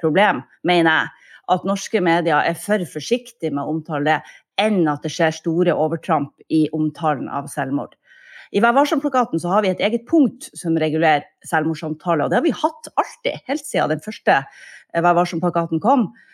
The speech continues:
Eh, og det, eh, fi-, det er fire, fire ni,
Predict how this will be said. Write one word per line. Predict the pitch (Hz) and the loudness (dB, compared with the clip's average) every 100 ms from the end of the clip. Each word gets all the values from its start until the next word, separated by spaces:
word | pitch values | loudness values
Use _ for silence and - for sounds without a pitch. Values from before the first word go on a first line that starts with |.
| _ - | _ -6
Eh, | 170 170 175 - 190 | 0 2 4 2 -2
og | 175 | 4
det, | 240 277 247 - - - - 185 - - | 6 6 2 -4 -16 -20 -20 -20 -10 -2
eh, | 180 175 170 160 160 156 - - _ _ _ | 0 0 0 0 -2 -4 -10 -20 _ _ _
fi-, | - 226 | -6 -6
det | 190 214 233 | 0 2 2
er | |
fire, | 240 240 202 - _ - 151 | 2 2 2 0 _ -4 -2
fire | 208 226 | 2 4
ni, | 196 226 | 6 6